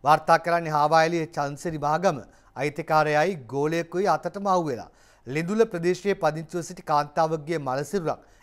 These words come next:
එම්බාම් කර දීම සඳහා එය බොරලන්ද නේස්බි වත්තේ සුසාන භූමිය අසලට රැගෙන ගොස් එම කාර්යය කරමින් සිටියේදී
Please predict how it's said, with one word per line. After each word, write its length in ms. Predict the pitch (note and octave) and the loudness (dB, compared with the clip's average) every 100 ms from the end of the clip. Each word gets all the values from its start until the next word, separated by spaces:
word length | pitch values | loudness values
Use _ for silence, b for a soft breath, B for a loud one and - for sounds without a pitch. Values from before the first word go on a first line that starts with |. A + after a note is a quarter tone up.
| - | -12
එම්බාම් 420 | C#3 D#3 E3 E3+ | -6 4 4 4
කර 160 | E3+ E3 | -2 -4
දීම 220 | E3+ E3 | -4 -6
සඳහා 340 | E3+ E3 F#3 C#3+ | -6 2 2 4
එය 140 | F3 | 0
බොරලන්ද 520 | D3+ C3+ D3 D#3 F3 G3 D3+ b b - | -2 -4 -2 -2 0 0 0 b b -16
නේස්බි 420 | B2+ D#3 D#3 F3 F3+ | -4 -4 -4 -4 -2
වත්තේ 400 | E3+ - F3+ F#3+ B B | -2 -2 -2 -2 B B
සුසාන 360 | - D3 F#3 F#3 F3+ | -16 -2 0 2 0
භූමිය 280 | F3+ F3 | -2 -2
අසලට 300 | D#3+ F#3+ F3 | -4 -2 -4
රැගෙන 340 | E3+ D3+ E3 F3 | -2 -2 -2 -4
ගොස් 200 | F3+ - - b b | -4 -6 -10 b b
එම 180 | D3 E3+ | -4 0
කාර්යය 380 | F3+ E3+ F3 F3+ | 4 4 4 -2
කරමින් 360 | E3+ E3 F3 | -4 -6 -6
සිටියේදී 500 | E3 E3 F3 E3 F3 | -8 -8 -6 -2 -2